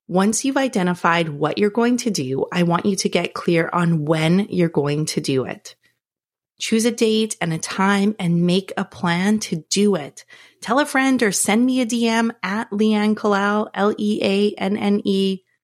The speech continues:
K A L L A L, on Instagram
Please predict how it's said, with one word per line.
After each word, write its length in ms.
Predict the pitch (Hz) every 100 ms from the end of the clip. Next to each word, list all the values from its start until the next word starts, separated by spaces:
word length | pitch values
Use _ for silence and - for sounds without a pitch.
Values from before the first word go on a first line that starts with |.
| _ _
K 320 | - 208 220
A 460 | - 190 190 190 -
L 160 | 185 -
L 300 | 190 180 190
A 240 | 190 196
L, 420 | 214 185 190 190 - _ _ _ -
on 220 | 190 190
Instagram 720 | - 190 - 214 226 233 240